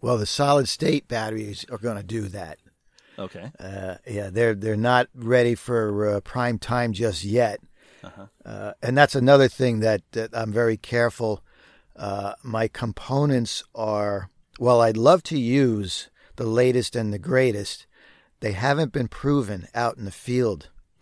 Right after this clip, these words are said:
Speaker 1: Uh, so I
Speaker 2: Right.
Speaker 1: select components that have a very good track record. They're workhorse components, and they're easily serviced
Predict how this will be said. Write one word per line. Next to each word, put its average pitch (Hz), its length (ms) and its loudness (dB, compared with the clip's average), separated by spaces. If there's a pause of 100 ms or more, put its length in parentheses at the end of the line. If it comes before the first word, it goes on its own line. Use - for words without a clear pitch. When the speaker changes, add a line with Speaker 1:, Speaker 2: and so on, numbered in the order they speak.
(320)
Speaker 1:
Uh, 98 220 -8
so 113 240 -2
I 120 100 4
Speaker 2:
Right. 135 80 2
Speaker 1:
select 127 380 0
components 120 720 -2
that 107 220 -4
have 113 340 -8
a 101 160 -4
very 120 320 2
good 110 240 -6
track - 400 -6
record. 110 420 -4 (400)
They're 104 160 -6
workhorse 123 640 -2
components, 120 760 -6
and 107 120 -6
they're 110 160 -2
easily 127 460 0
serviced 113 640 -2